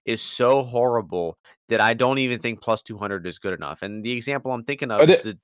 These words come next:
Speaker 1: Du-, the
Speaker 2: mm,
Speaker 1: Dumas
Speaker 2: I don't
Speaker 1: fight.
Speaker 2: know,
Speaker 1: So,
Speaker 2: Martian,
Speaker 1: the
Speaker 2: but, but if
Speaker 1: first
Speaker 2: you think
Speaker 1: round
Speaker 2: about it, is, is he goes into volatility. So we want, I mean, has he ever been plus two hundred?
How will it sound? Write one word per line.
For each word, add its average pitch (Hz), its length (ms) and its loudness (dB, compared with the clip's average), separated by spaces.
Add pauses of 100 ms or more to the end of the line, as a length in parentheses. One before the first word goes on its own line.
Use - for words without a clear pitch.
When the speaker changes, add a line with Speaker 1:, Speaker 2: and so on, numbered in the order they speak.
Speaker 1:
Du-, 113 120 -6 (140)
the 123 100 2
Speaker 2:
mm, 90 80 -6
Speaker 1:
Dumas 120 400 2
Speaker 2:
I 131 140 4
don't - 0 -
Speaker 1:
fight. 139 140 8
Speaker 2:
know, 143 120 10
Speaker 1:
So, 120 80 4
Speaker 2:
Martian, 113 300 0
Speaker 1:
the 117 40 -4
Speaker 2:
but, 156 200 4
but - 120 8
if 175 80 4
Speaker 1:
first - 60 0
Speaker 2:
you - 80 8
think 143 80 6
Speaker 1:
round 269 140 8
Speaker 2:
about 240 240 4
it, 220 160 0
is, 190 340 0
is 156 320 -4
he 220 400 0
goes 208 300 4
into 196 200 0
volatility. 175 840 2
So 143 140 -4
we 175 160 -4
want, 220 400 4
I 175 40 -2
mean, 208 340 0 (340)
has 190 260 4
he 240 160 2
ever 208 240 6
been 196 240 4
plus 170 340 2 (140)
two 170 180 -6
hundred? 170 340 -8